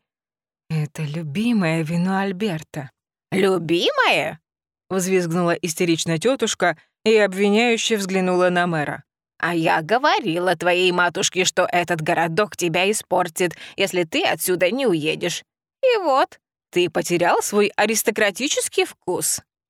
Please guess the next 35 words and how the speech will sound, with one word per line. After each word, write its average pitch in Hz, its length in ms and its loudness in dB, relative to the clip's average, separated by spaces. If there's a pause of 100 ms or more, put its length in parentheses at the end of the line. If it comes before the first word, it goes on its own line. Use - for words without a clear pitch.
(140)
«Этот 226 280 0
городок 214 760 0
портите 208 440 -2
только 196 440 0
вы 220 220 0
своим 156 380 -2
присутствием», 135 880 -6 (500)
возмутился 170 600 0
негромко 165 520 0
Генри, 180 420 2
даже 180 300 0
не 185 120 0
повернув 180 500 -2
голову 185 440 0
в 156 80 -6
сторону 180 440 0
Марлен 165 520 0
Дюваль. 143 400 -4 (420)
«Сколько 165 460 -10
лет 170 360 -4
я 143 120 -4
дружу 160 320 -2
с 160 100 -6
Альберто 165 540 0
и 160 100 0
даже 165 300 0
не 175 180 2
знал, 180 360 2
что 165 200 -2
он 170 140 0
в 160 80 0
родстве 180 440 0
с 202 60 -4
такой 170 340 0
змеёй». 151 560 -4